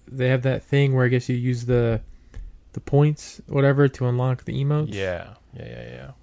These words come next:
Speaker 1: And when you streamed as Perk F G C, you had an emote of yourself drinking coffee.
Speaker 2: I did.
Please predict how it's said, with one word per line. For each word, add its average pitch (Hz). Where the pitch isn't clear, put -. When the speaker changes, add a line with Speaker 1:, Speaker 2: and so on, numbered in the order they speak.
Speaker 1:
And 127
when 127
you 160
streamed 127
as 117
Perk 123
F 117
G 120
C, 123
you 139
had 143
an 123
emote 127
of 110
yourself 117
drinking 120
coffee. 127
Speaker 2:
I -
did. 87